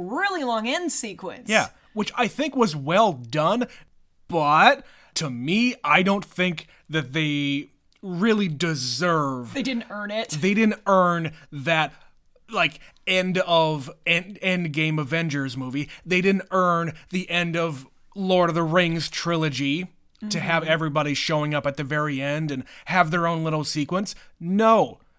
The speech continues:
Speaker 2: Because number one, ha-, more than half of those people you just met,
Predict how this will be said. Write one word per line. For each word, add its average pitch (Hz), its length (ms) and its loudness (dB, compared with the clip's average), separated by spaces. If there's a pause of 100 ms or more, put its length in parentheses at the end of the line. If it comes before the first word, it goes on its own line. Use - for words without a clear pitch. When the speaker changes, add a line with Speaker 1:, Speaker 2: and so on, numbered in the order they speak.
(160)
Speaker 2:
Because 196 320 2
number 208 300 4
one, 190 300 4 (120)
ha-, 202 360 -6
more 285 280 12
than 208 120 4
half 247 360 2
of 226 60 2
those 190 180 0
people 208 400 0 (200)
you 185 240 4
just 175 400 0
met, 160 400 0